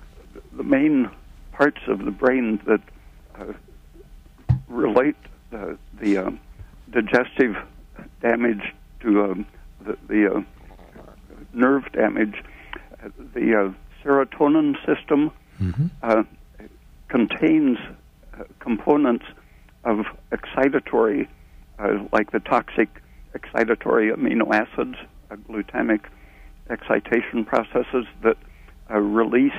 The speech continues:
Speaker 1: nitric oxide. Nitric oxide reduces the, um, energy,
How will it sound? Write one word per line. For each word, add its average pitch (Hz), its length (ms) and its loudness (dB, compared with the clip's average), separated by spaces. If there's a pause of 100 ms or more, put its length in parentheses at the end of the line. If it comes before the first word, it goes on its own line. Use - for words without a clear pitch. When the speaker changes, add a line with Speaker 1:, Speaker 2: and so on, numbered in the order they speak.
(160)
Speaker 1:
nitric 120 420 0
oxide. - 640 -2 (440)
Nitric 120 400 0
oxide 120 480 0
reduces 113 680 0 (760)
the, 110 200 2
um, 98 240 -6 (480)
energy, 127 560 0